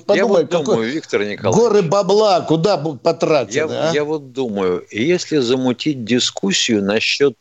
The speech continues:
Speaker 2: того, чтобы застегивать все куртки не налево, не слева направо, а справа налево. Представляешь, как бы здорово было?
Speaker 1: Да,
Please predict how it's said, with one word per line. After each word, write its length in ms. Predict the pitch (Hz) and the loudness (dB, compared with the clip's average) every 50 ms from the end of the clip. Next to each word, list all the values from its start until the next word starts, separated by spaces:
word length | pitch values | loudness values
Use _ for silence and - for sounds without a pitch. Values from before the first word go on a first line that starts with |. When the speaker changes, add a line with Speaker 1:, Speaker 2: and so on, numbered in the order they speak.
| _ | _
Speaker 2:
того, 300 | - 123 123 131 156 170 | -2 0 0 0 0 -4
чтобы 300 | 160 - - - 135 113 104 | -4 -4 -2 0 0 2 2
застегивать 720 | 92 113 120 - - - - 147 151 143 135 127 120 107 | 2 2 2 0 -2 -2 0 0 2 2 2 2 2 0
все 240 | - - - - 117 | -2 -2 0 -2 -2
куртки 480 | - - - 139 135 - - - - 123 | -2 -2 -2 -2 -2 -2 -4 -6 -2 -2
не 220 | 110 110 113 113 | 0 2 2 2
налево, 600 | 110 113 113 113 131 170 202 196 165 127 - - _ _ _ _ _ _ _ - | 2 2 2 0 0 0 0 2 2 0 0 -2 _ _ _ _ _ _ _ -2
не 140 | 117 123 | 0 0
слева 340 | - - 185 190 202 170 151 | 0 2 2 2 4 4 2
направо, 560 | 117 104 110 113 - 107 98 82 69 69 67 | 2 2 0 0 0 0 0 2 2 0 -2
а 100 | - - | -2 -2
справа 520 | 87 - - - - 123 131 139 127 131 123 | -4 -4 -4 -2 0 2 2 2 2 2 0
налево. 580 | 113 110 113 110 107 98 80 69 - 62 - _ _ _ _ - - - - _ _ | 2 2 2 2 2 2 2 2 0 -4 -4 _ _ _ _ -20 -20 -20 -20 _ _
Представляешь, 680 | - - 127 - - 104 175 180 190 196 190 175 - - | -2 -2 -2 0 0 0 0 2 2 2 2 2 0 0
как 180 | - 110 95 95 | -2 -2 -2 0
бы 120 | 90 98 | 0 0
здорово 520 | 92 87 87 90 90 80 76 73 - 78 80 | 0 2 2 2 2 2 2 2 2 0 0
было? 420 | 71 - 80 78 - - - - _ _ _ _ _ _ _ _ _ _ _ _ - | 0 2 2 2 2 0 -2 -6 _ _ _ _ _ _ _ _ _ _ _ _ 0
Speaker 1:
Да, 100 | - 160 | 0 0